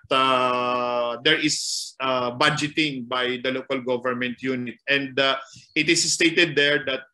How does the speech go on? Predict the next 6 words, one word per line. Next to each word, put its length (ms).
uh, 500
our 560
women 300
economic, 540
uh, 240
empowerment 800